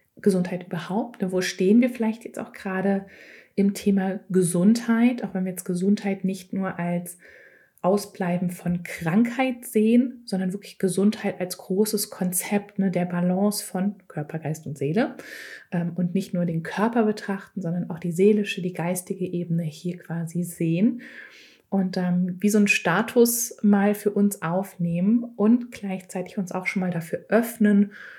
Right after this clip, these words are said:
uns fragen, ähm, vielleicht wissen wir es ja auch innerlich schon, ja, einfach mal diese, diesen Moment zu nehmen, um uns zu fragen, was sind denn Praktiken,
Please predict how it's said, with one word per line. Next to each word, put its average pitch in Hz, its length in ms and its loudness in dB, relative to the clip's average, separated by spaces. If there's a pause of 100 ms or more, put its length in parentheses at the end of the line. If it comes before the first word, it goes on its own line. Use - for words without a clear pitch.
(280)
uns 170 220 -2
fragen, 196 1000 0
ähm, 175 200 -2
vielleicht 175 640 -4 (320)
wissen 170 460 2
wir 233 80 6
es 233 100 -4
ja 240 140 -2
auch - 140 -8
innerlich 226 400 2
schon, 233 420 0
ja, 196 180 0
einfach - 260 -8
mal 185 160 -2
diese, 180 380 0
diesen 180 480 -2
Moment 180 420 2
zu - 120 -2
nehmen, 196 480 2 (160)
um 190 180 -2
uns 180 200 -4
zu 196 100 -8
fragen, 185 560 -6 (600)
was 233 280 0
sind 208 240 4
denn 185 400 0
Praktiken, 190 1200 -4